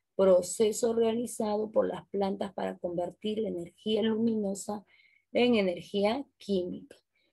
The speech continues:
Y para completar, funciones de las plantas. Estas funciones de la planta lo relacionan y lo unen con la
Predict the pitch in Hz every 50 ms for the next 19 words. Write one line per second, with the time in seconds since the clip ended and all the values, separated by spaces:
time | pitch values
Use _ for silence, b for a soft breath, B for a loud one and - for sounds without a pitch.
0 | _ _ _ - 226 220 - 196 190 185 185 185 - - 240 254 240 254 262 247
1 | 240 247 - 214 214 220 233 226 - - - 208 190 180 170 170 - - 208 214
2 | 208 208 214 214 202 190 185 175 180 180 - - - _ - 202 190 180 180 175
3 | 170 - 190 185 - b b b b b b b b b - 226 - 277 247 -
4 | - 226 202 - 240 220 226 220 214 208 196 190 190 190 - 202 196 202 196 214
5 | 208 208 190 185 180 180 180 180 180 175 - - - 208 196 202 202 202 208 247
6 | - - _ _ _ - 196 202 208 196 185 180 185 202 208 202 214 208 196 196
7 | 190 185 185 180 175 180 196 220 277 - -